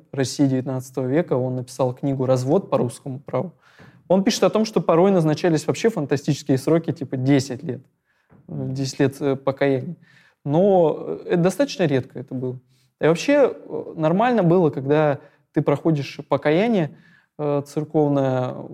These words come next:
будучи у себя дома. Ну, т-, то есть дома под надзором священника местной церкви. И скорее это было большинство таких дел.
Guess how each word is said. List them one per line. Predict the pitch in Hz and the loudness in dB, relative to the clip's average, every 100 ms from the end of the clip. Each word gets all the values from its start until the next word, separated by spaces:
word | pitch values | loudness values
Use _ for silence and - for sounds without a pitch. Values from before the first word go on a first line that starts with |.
| - - | -20 -14
будучи | 156 170 170 - - | -2 2 2 0 -2
у | 135 | -4
себя | - 170 139 | -4 0 0
дома. | 131 127 123 - _ _ _ _ _ _ _ | 0 -6 -10 -14 _ _ _ _ _ _ _
Ну, | 156 165 | -2 -2
т-, | 165 | -2
то | - 160 | -2 0
есть | 151 - | 0 -4
дома | 156 156 247 349 240 208 - _ _ _ | -6 2 4 4 0 -2 -12 _ _ _
под | 160 170 | 0 2
надзором | 156 143 185 180 | 2 2 2 2
священника | 160 160 - 175 165 139 - - - _ _ - | -2 -6 -4 0 2 2 -2 -18 -20 _ _ -6
местной | 139 143 135 139 135 | -2 -2 -4 -8 -14
церкви. | 123 139 127 - - _ _ _ _ - | -4 -4 -4 -10 -20 _ _ _ _ -4
И | 139 151 | 0 0
скорее | 151 170 220 | 2 2 4
это | 196 151 | 4 2
было | 156 156 | 0 0
большинство | 139 131 139 - - | 0 -4 -12 -16 -16
таких | 135 - - 135 | -16 -12 -12 -8
дел. | 127 | -10